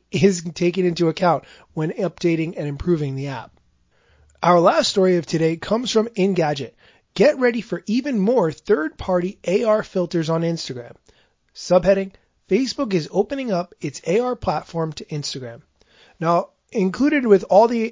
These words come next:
announcements that have come at the Facebook Developer Conference F eight, a less flashy update, it's now allowing creators to make and publish their own A R effects and filters on Instagram.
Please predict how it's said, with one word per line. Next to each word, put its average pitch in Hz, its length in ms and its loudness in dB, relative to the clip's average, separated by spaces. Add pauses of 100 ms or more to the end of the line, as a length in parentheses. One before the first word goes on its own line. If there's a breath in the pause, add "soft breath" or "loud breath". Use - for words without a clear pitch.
announcements 180 520 -2
that 160 120 0
have 147 140 -4
come 180 320 0
at 156 160 -10
the 151 80 -6
Facebook 180 380 -2
Developer 170 460 0
Conference 156 500 -6 (320 soft breath)
F 156 200 -4
eight, 214 240 -2 (400 soft breath)
a 156 80 -2
less 165 600 -2
flashy 208 680 -2
update, 139 500 -12 (360 soft breath)
it's 165 240 -4
now 185 420 2
allowing 208 440 4
creators 170 480 -2
to 151 120 -8
make 165 380 -4
and 180 140 -2
publish 156 380 -4
their - 300 -4
own 247 320 -2 (200)
A 208 280 0
R 185 280 4
effects - 400 -6
and 185 160 -6
filters 143 340 -8
on 156 120 -2
Instagram. 196 420 -6